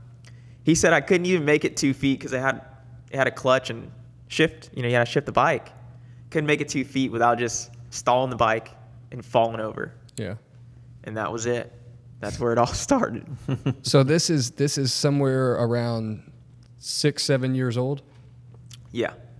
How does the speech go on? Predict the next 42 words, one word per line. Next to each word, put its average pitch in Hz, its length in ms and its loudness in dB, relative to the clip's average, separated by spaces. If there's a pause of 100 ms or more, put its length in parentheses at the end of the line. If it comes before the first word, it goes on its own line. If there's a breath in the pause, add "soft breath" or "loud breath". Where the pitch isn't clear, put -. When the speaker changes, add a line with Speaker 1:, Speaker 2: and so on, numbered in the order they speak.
(160)
Speaker 2:
And, 117 220 -2
and 113 200 -4
started, 147 540 0
you 120 80 -6
came 151 260 -2
over 151 200 0
here 131 240 0
with 123 160 -4
your 127 80 -12
grandparents, 104 840 -8
started 123 540 0
working 117 300 -2
with 110 140 -2
Randy 113 340 -2
at - 80 -8
that 107 200 -4
time. 98 400 -6 (160)
Speaker 1:
Yep. - 140 -8 (360)
Speaker 2:
And 120 180 2
then 113 200 0
that 123 200 -2
continued 110 520 -2
for 101 160 -8
quite 117 240 -2
a 98 40 -4
while. 98 340 -6 (460 loud breath)
Speaker 1:
Yeah, 143 200 6
it 127 80 0
did. 139 240 6
Um, 123 560 0
all 175 200 4
the 208 80 4
way 185 160 2
up, 170 140 2
I 156 60 4
would 151 120 2
say 151 200 0
I 147 40 4
was 139 120 0
training 139 260 -4
with 131 100 -6
Randy 127 640 -4